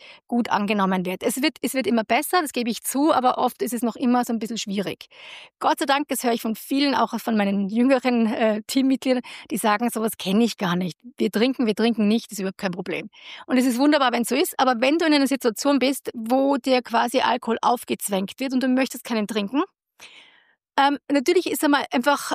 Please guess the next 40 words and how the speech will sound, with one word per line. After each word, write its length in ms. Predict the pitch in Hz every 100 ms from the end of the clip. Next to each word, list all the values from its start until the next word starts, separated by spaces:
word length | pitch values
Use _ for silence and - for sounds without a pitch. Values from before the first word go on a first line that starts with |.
| -
sich 220 | 254 269 -
bewusst 360 | 233 330 -
zu 80 | 302
machen, 500 | 262 254 285 - 240 - -
warum 600 | 220 254 269 320 330 269
will 120 | 277
ich 120 | 277
das 180 | - 254
nicht, 240 | 254 247 254
warum 260 | 262 269
tue 160 | - 294
ich 80 | 269
mir 100 | 247
das, 180 | 254 -
will 180 | - 254
ich 100 | 254
mir 60 | 254
das 100 | -
Gutes 300 | 294 277 233
machen, 340 | 208 233 311 -
aber, 380 | 240 277 262 320 - _ _ _ _ _ _ _ _
und 100 | 247
das 100 | 240
ist 120 | 262 254
jetzt 140 | 240
ein, 80 | 247
vielleicht 360 | - 233 240
ein 80 | 220 -
bisschen 240 | 277 262
ein 140 | 226 208
komischer 360 | 269 277 262
Ansatz, 480 | 233 240 277 269 - - _ _ -
kommuniziere 580 | 247 254 254 - 285
das 140 | 262 240
nicht 280 | 240 226 -
nach 120 | 226
außen. 480 | 165 175 - - - _ _ _ _ _ _ _ _ - - -
Ich 180 | 240 -
kenne 260 | 262 294
das 300 | 311 311 -